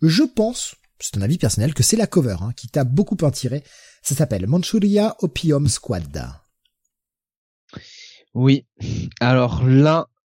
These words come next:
Speaker 2: figurez-vous, je n'y attendais pas. Mais très jolie surprise, je vous le dis tout de suite.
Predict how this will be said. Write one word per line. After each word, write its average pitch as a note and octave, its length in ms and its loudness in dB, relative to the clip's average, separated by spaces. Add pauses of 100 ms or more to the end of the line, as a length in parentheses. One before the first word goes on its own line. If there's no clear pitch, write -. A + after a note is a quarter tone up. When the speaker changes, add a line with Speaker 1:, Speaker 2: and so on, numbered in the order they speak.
(120)
Speaker 2:
figurez-vous, D3+ 760 -8
je C3 180 -8
n'y C3 500 2
attendais C3+ 480 -2
pas. B2+ 300 -2 (1300)
Mais F3+ 420 4 (460)
très A#3+ 400 2
jolie F#3+ 260 -6
surprise, D3 720 -8 (140)
je A#2+ 200 -10
vous D3+ 160 -4
le D3 60 -4
dis D3+ 140 -2
tout - 120 -12
de B2+ 60 -10
suite. - 560 -4